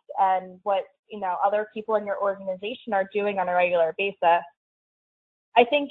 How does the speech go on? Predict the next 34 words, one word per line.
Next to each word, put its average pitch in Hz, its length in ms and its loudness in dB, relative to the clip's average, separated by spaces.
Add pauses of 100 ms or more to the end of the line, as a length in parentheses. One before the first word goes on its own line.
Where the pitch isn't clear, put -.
employers 285 520 4
really 226 240 2
need 220 160 -6
to 208 120 -4
get 190 140 0 (160)
creative 202 460 2 (440)
in 247 140 4
ways 208 220 0 (100)
to 214 80 -4
retain 196 440 -4
their 202 180 2
employees, 190 600 -4 (440)
not 262 280 10
just 294 240 6
the 240 280 4 (120)
development 202 560 0
opportunities, 202 880 -4 (180)
but 202 240 6 (440)
what's 311 220 4
the 302 120 -2
culture 233 320 0
like? 190 260 2 (180)
What's 233 260 -2
the 262 140 0
full 220 240 2
compensation 214 800 -4
package? 190 500 -2 (600)
I 240 80 6
think 277 200 -4
there's 285 200 6
a 262 60 4
lot 220 240 4
of 233 80 -6 (200)
stress 214 320 -2